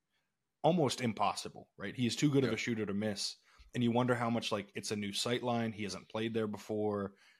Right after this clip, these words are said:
Speaker 1: The crowd behind the, the student section's behind the, you know what I mean? The, the, the backboard. He can see them as he's shooting. And then you get, like, and I know I'm just running through what happened here, but it is, it's still unbelievable. And, like, I'm still processing it on some level.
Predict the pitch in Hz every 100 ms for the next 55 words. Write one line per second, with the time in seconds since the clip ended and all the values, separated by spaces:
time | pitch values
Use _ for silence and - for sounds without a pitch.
0 | _ 95 - 117 107 110 98 95 107 104
1 | 101 110 - 123 113 117 - 110 98 110
2 | 113 113 110 107 98 - 110 104 101 101
3 | 104 98 90 87 98 - _ 104 98 107
4 | 104 110 104 101 92 - - 110 107 95
5 | 95 - 117 113 107 98 - _ _ -
6 | _ _ _ - 139 190 202 214 - 190
7 | 185 - 135 139 135 139 165 131 117 117
8 | 127 120 131 117 120 131 120 113 107 123
9 | 185 - - 147 - 214 151 113 135 156
10 | 104 107 101 127 160 147 - 131 139 117
11 | 107 104 101 98 107 104 101 95